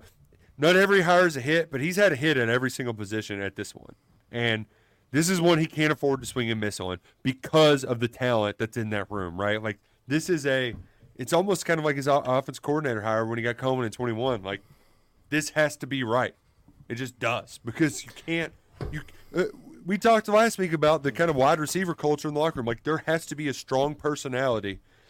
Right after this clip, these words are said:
that's able to not only keep them from fracturing in the locker room, but also unlock that potential, 'cause that's really what this n-, next season, it's going and getting a quarterback in the portal like we just discussed and helping these receivers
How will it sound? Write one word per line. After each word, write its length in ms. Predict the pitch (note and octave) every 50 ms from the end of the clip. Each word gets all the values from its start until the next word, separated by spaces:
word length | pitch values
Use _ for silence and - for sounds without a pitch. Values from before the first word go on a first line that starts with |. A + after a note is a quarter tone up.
| _ _
that's 180 | - B2+ B2+ -
able 280 | D3 C#3 C3 C3 C#3+ C3+
to 300 | - - C#3 B2+ A#2+ A2+ - _ _ _ _ _ -
not 260 | - A#2+ C3+ D#3 E3 E3
only 500 | E3 D#3+ D#3 C#3+ C3+ C3 B2+ A#2 G#2 - _ _ _ _ _ _ - - - - _ _ _ _ _ _ _ _ _ -
keep 240 | - - F3+ F3+ F3
them 160 | - E3+ E3
from 240 | E3+ - C#3+ B2 A2+
fracturing 760 | A2 - B2+ C3+ D3+ D3+ - - D#3+ E3 E3 E3+ E3+ E3+ D3 - -
in 200 | B2 C3+ C3+ B2+
the 60 | A#2
locker 380 | G#2+ A#2+ C#3+ E3+ E3+ - F3+
room, 160 | F3+ F3+ F3 D3
but 120 | C#3+ C3+
also 600 | C3+ D3+ F3 E3+ E3+ - D#3+ C#3+ C3+ B2+ B2 A#2 - - - _ - - _ _ _ _ _ _ _ _ _ _ _ _ _ - - - - _ -
unlock 500 | D#3 E3 E3 D#3 D3 C#3+ D#3 E3 D#3+ -
that 200 | - C#3+ C#3+ C3+
potential, 420 | - A#2+ - D#3 F3+ F#3+ - E3+ C#3+
'cause 160 | - D3+ C#3
that's 220 | F#3 A3+ A#3 -
really 220 | D#3 F#3 G3 F3+ D#3+
what 220 | C#3 C#3 C#3 C3+
this 240 | - B2+ A2+ - - - B2
n-, 200 | B2 C3 B2+ A2+ A#2+
next 260 | B2 C3+ C3 - -
season, 380 | - C3+ C3 B2 A2+ G#2+ G2+
it's 240 | G#2 G#2 - - - _ _ _ _ _ _
going 260 | - C#3+ D3 D#3+ E3+
and 80 | E3+ D#3+
getting 160 | D3+ E3+ D#3+
a 40 | D3
quarterback 400 | - D#3+ D#3+ D#3+ D#3 D#3 D3+ D3
in 60 | C3+
the 60 | C3
portal 280 | - - E3 F3 E3+ F3
like 120 | D#3+ D3 B2+
we 80 | C#3
just 220 | B2+ C#3+ D#3 D3 -
discussed 420 | C3 - - E3 E3+ F3 F3 - -
and 100 | A#2+ G#2+
helping 260 | C#3+ D3 C3+ C#3+ C3+
these 180 | B2+ B2+ A2+
receivers 500 | A#2 A2 - B2 A#2 G#2 G#2+ G2+ F#2+ -